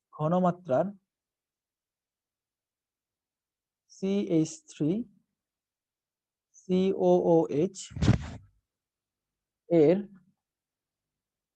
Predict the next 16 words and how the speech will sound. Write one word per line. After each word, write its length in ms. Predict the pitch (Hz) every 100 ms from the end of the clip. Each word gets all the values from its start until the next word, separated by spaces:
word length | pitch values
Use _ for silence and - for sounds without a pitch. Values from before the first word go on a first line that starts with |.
| _ _ _ _ _ -
পিএইচ 440 | 202 190 170 170 - _ _ _ _ _ _ _ _ -
কত? 160 | 185 - - _ _ _ _ _ _ _ _ _ _ _ -
থার্ড 180 | 143 151
ব্র্যাকেট 260 | 180 190 180
দিয়ে 120 | 180 139
লিখো 220 | 131 170 233 - _ -
কে 100 | 202 220 214
এ 20 | 185
সমান 280 | 147 131 196 233 _ _ _ _ _ _ _ _ _ _ _ _ _ _ _ _
ওয়ান 220 | 156 156 170 190
পয়েন্ট 280 | 190 202 202 - 151
এইট 180 | 185 - _ _ _ _ _ _ _ _ _
ten 140 | 175 165
to 60 | 170 165
the 80 | 156
power 200 | 165 175